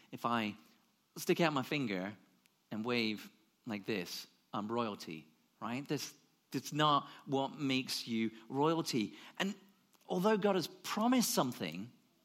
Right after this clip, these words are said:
in the story of Abraham and elsewhere, we see every time we try and bring about God's promises for him, we make a mess.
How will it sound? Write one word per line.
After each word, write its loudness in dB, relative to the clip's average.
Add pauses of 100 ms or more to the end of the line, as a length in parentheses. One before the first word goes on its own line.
(760)
in -2
the 2
story 4
of -2
Abraham 2 (260)
and -2
elsewhere, 2
we 2
see -2
every 0
time 0
we 0
try -2
and -2
bring -2
about 0
God's -4
promises -6
for -2
him, -8 (300)
we 2 (220)
make -2 (240)
a -8
mess. -6